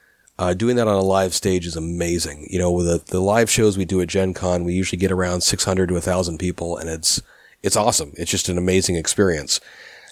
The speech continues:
Um, that said, it has also been so cool to,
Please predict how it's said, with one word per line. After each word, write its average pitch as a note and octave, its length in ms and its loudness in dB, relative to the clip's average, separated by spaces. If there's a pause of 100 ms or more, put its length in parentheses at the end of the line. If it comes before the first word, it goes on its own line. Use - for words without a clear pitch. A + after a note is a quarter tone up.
(120)
Um, F#2 500 2 (400)
that A#2 340 -2
said, G2 560 0 (1400)
it A2+ 160 2
has A2 120 4
also A2+ 300 2
been G2 180 0
so - 500 0
cool F#2+ 500 2
to, F#2+ 560 2